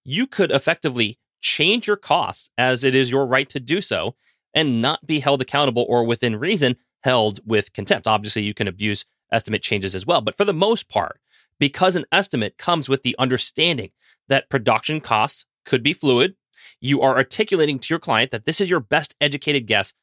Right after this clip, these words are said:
for the time being. And it's particularly helpful if you don't have as much experience producing the assets to complete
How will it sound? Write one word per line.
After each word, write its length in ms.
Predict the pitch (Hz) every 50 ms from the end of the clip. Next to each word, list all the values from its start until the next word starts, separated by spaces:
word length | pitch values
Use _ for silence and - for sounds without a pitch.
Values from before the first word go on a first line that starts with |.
| _ _ _
for 80 | - 127
the 80 | 113 98
time 240 | - 117 98 92
being. 140 | 87 82 - _ _ _ _ _ _ _ _ _ _ _ -
And 160 | - 151 143
it's 120 | 143 -
particularly 420 | - 147 - - 240 240 - 196 151
helpful 260 | 139 135 131 - 123 -
if 100 | 131 -
you 80 | 123
don't 220 | 113 143 185 214 180
have 120 | 185 165
as 80 | 156 139
much 160 | 139 135 -
experience 320 | 131 - - - 123 113
producing 380 | - - 110 113 117 - 127 113
the 100 | 110 -
assets 320 | - 98 101 - 110 - -
to 60 | 110
complete 400 | - - - - 110 104 98 _